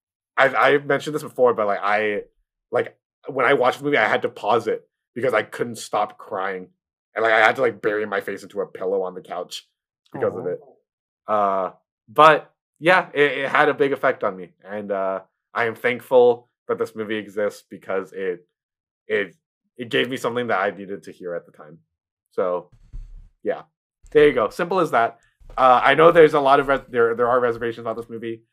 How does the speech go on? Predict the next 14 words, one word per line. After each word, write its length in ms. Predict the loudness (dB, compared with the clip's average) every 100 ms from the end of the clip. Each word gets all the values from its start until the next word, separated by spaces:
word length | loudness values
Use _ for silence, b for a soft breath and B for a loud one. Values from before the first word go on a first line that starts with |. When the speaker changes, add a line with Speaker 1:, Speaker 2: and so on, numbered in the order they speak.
| _ -4
Speaker 1:
and 220 | -2 0
there's 180 | -2 -2 -10 _ _
definite, 460 | -2 -2 -2 -6 -6 -10
there's 220 | -8 -6
definite 300 | -6 -4 -8
room 260 | -8 -10 -10
for, 160 | -8
like, 260 | -6 -6 -8 _ _ _ _ _
you 100 | -6
know, 80 | -4
improvement 560 | -6 -8 -10 -8 -10
in 300 | -12 -14 -10
many 220 | -8 -8
areas. 540 | -6 -6 -2 -2 -2